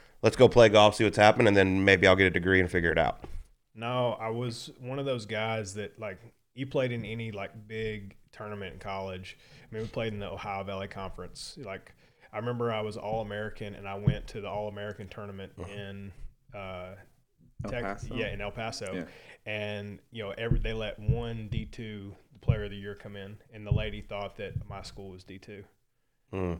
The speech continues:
Speaker 2: And I went to N C double A's at Crosswater. I mean, we took, like, a hundred airplanes to get there.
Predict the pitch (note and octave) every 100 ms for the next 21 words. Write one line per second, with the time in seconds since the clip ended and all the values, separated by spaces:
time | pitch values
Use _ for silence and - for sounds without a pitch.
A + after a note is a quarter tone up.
0 | - _ _ A2 G#2 G#2+ A#2 A2 A#2+ G#2
1 | A2 A#2 A#2 A2 G#2 G#2+ G2+ G2 - A2
2 | - A2 G2 F#2+ G2 - G#2+ G#2 G#2 -
3 | G#2+ A2 G2 - A2 - C3+ A#2 G#2 F#2+
4 | G2 F#2+ G2 F#2+ F#2 G2+ F#2 - G2 G2+